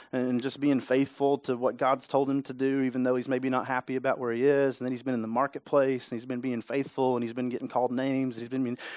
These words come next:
being faithful. He's been being faithful on the small scale, and then God puts him on the platform, and he's been insulted, he's been ignored. But it didn't discourage him, did it? He stood up in the middle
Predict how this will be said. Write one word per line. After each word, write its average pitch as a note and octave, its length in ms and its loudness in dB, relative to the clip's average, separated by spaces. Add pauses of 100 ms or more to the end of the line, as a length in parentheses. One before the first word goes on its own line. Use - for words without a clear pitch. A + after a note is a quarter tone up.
(120)
being B2+ 200 2
faithful. C3 720 2 (180)
He's C3+ 100 0
been C#3 320 2
being C#3 220 0
faithful D3+ 380 0
on C3 80 2
the A2+ 80 0
small E3+ 340 4
scale, C3 240 2
and B2 100 4
then B2 120 -2
God C3+ 260 2
puts - 240 -2
him B2+ 80 -2
on A#2+ 140 0
the G#2+ 80 -4
platform, C3+ 640 0
and C#3+ 40 0
he's A#2+ 120 -2
been B2 160 -4
insulted, D3+ 640 0
he's A#2 160 -6
been B2 240 -4 (260)
ignored. D3 760 4 (1400)
But C3 100 -2
it C3 40 -4
didn't C#3+ 220 0
discourage C#3+ 540 2
him, A2+ 180 -2
did C#3 140 2
it? A2+ 100 -2
He A#2+ 60 0
stood D3 280 6
up D3 160 6
in C3 100 4
the B2 80 4
middle D3+ 560 8